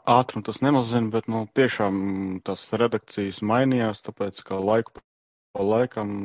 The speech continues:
no dažādām personām tiek saņemti, nu, dažādi priekšlikumi. Tāpēc, attiecīgi, mm, operatīvi reaģējot, vienā brīdī uzreiz jau izlabojam, nākamā dienā ir kāds cits priekšlikums, un tad, attiecīgi, arī sagrozījumi.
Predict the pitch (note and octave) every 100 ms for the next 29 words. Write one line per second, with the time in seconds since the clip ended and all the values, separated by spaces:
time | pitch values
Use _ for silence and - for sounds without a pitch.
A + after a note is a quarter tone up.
0 | G2+ G2 F#2+ G2+ F#2+ F#2 B2+ - A2 G#2
1 | - - G#2 G2 G#2 B2 G#2 A2+ G2+ F#2+
2 | - A2 F#2 - F2 E2 - - - -
3 | _ - - E2+ G#2 - F#2 - F2 F#2+
4 | F#2 F#2 F#2 F#2+ G2+ G#2+ F2+ G2+ G2+ A#2+
5 | G#2+ G#2 G2+ G2 - G#2 G2 G2 G#2 F#2
6 | G2 F#2 F#2+ F2+ F#2+ G2 F#2+ G2 C#3 C3+
7 | A#2+ A2+ A2+ G#2+ F#2 F#2+ - F#2 F#2+ G2+
8 | G2 F#2+ G2 - C#3 - - A#2 - A2+
9 | - G#2+ - G#2+ - G#2 G#2+ - F#2+ G#2
10 | G2+ G2+ G#2 - - - - - - D#3
11 | F#2 F2 D#2+ E2 - -